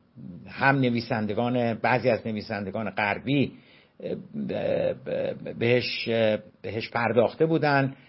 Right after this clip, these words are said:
و حالا برخی از آمار، آمارهایی هم که در خود ایران بود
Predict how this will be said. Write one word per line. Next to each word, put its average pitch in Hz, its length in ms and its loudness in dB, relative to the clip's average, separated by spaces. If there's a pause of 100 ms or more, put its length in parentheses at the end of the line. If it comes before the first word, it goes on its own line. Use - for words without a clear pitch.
(420)
و 113 340 4 (460)
حالا 110 220 0
برخی 131 380 2
از 113 220 2 (260)
آمار، 113 680 0
آمارهایی 107 960 4
هم 123 180 0
که 120 120 -8
در 98 160 0
خود 127 280 -6
ایران 120 460 -2
بود 143 340 4